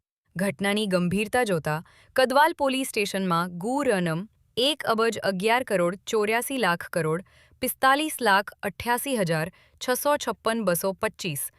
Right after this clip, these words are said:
મુજબ બી એન એસ કલમ એક હજાર તજાર ત્રણ,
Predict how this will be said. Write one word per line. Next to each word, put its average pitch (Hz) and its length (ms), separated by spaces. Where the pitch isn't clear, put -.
મુજબ 180 380
બી 277 180
એન 240 100
એસ 190 240
કલમ 165 260
એક 269 260
હજાર 247 360
તજાર 180 340
ત્રણ, 165 260